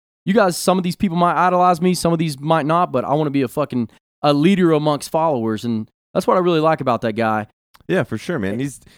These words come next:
Speaker 2: he's not afraid to be vulnerable, which is a really cool aspect of it, 'cause people often that are in a public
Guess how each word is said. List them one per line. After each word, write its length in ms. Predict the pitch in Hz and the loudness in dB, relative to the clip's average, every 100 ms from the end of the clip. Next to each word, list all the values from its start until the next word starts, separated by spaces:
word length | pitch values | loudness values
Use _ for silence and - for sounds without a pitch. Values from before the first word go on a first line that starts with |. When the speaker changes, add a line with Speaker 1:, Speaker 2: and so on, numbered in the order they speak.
| _ - | _ -8
Speaker 2:
he's 200 | 185 156 | -6 -2
not 180 | 196 | -2
afraid 240 | 135 139 131 | -2 -2 0
to 60 | |
be 100 | 101 | 0
vulnerable, 420 | 90 107 127 95 92 | 0 0 2 2 0
which 160 | - | 0
is 100 | 104 | -2
a 60 | 101 | -2
really 180 | 101 98 | -2 -2
cool 180 | 92 | -2
aspect 420 | 87 107 - 87 92 | -2 -2 -4 -4 -4
of 100 | 87 | -4
it, 80 | - | -4
'cause 180 | 101 | -4
people 340 | - 123 113 104 | -4 -6 -4 -2
often 460 | 95 - 95 92 | -2 -4 -6 -4
that 140 | 90 87 | -4 -2
are 100 | 87 | -2
in 100 | 85 | -2
a 40 | |
public 480 | 82 101 92 90 - | -4 -4 -2 -2 -6